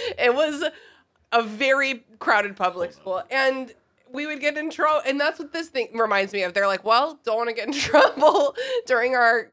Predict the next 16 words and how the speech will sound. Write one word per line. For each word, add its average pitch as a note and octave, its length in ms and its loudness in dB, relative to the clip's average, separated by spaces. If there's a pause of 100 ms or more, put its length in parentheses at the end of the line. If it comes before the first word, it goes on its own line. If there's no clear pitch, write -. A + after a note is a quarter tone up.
s-, - 340 -10
crying B3 460 0
Christmas A3 460 -8
makeout F#3 480 -4
session." - 680 -8 (540)
It's C4+ 240 -2
so B3 200 2
bad. A#3 320 2
They A#3 360 0 (120)
have B3+ 280 0 (340)
n-, A3 160 -12 (140)
le-, A#3 240 2 (640)
Daniel D4+ 380 0
Radcliffe, A3 420 -2
like, G#3 320 -2 (240)
cannot, G3+ 560 0